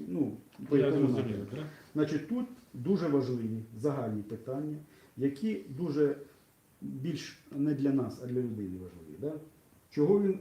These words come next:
Speaker 1: приєднався, значить, що він хоче, як планує впроваджувати свої бажання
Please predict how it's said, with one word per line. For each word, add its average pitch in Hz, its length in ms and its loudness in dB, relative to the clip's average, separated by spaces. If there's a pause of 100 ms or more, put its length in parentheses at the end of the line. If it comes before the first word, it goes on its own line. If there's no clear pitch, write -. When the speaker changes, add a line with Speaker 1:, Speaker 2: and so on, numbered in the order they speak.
(120)
Speaker 1:
приєднався, 160 640 -4
значить, 127 240 -6
що 170 200 -4
він 175 140 2
хоче, 170 460 -4 (480)
як 147 400 0
планує 139 520 6 (300)
впроваджувати 131 680 2
свої 123 280 0
бажання 175 520 0